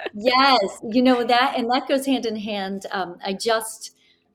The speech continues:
a couple of weeks ago, put on a habit tracker. So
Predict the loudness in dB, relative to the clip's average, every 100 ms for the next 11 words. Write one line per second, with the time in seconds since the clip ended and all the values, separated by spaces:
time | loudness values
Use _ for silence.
0 | _ _ -6 -6 -4 -4 0 0 0 -2
1 | -2 -2 0 0 0 -2 -6 -6 -6 -4
2 | -6 -6 -8 -2 -2 -2 -6 -6 -8 -8
3 | -10 -10 -8 -10 -12 _ _ -8 -2 0
4 | 0 -2 -4